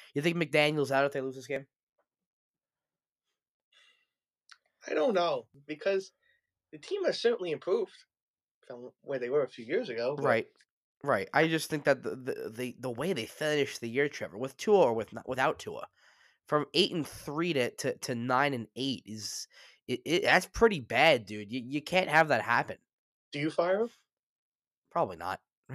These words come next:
Speaker 2: I,
Speaker 1: Probably
Speaker 2: I,
Speaker 1: not. <laughs>
Speaker 2: I would keep him for one more season to see what happens.
Speaker 1: Yeah, no, you probably have to. You probably have to.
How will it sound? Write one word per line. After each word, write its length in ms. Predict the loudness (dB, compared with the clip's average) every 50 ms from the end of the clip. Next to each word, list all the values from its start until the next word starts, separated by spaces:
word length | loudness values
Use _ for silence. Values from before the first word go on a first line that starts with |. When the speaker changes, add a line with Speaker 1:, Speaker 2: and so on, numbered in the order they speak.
| 2 4
Speaker 2:
I, 920 | 4 4 4 0 0 0 0 0 0 -6 -12 -10 -8 -6 -6 -4 -2 4
Speaker 1:
Probably 280 | 6 8 8 8 6 2
Speaker 2:
I, 20 |
Speaker 1:
not. 260 | 0 2 2 2 4 2
<laughs> 640 | 0 0 0 -4 -4 -4 -6 -14 _ _ _ -2 0 0
Speaker 2:
I 60 | 0
would 140 | -4 -6 -10
keep 220 | -12 -14 -14 -14
him 80 | -16 -12
for 160 | -6 -4 -4
one 100 | -4 -2
more 140 | -4 -6 -6
season 320 | -8 -14 -18 -18 -20 _
to 80 | _ -20
see 120 | -18 -16
what 80 | -14 -14
happens. 180 | -14 -14 -18 -10 -2
Speaker 1:
Yeah, 320 | 4 6 6 6 6 4 2
no, 120 | 0 0
you 120 | 2 2 4
probably 300 | 6 8 8 8 6 4
have 220 | -2 -4 -6 -8 -10
to. 100 | -10 -8
You 60 | -2
probably 280 | 2 2 2 2 0
have 280 | -4 -8 -12 -14 -16 -18
to. 80 | -20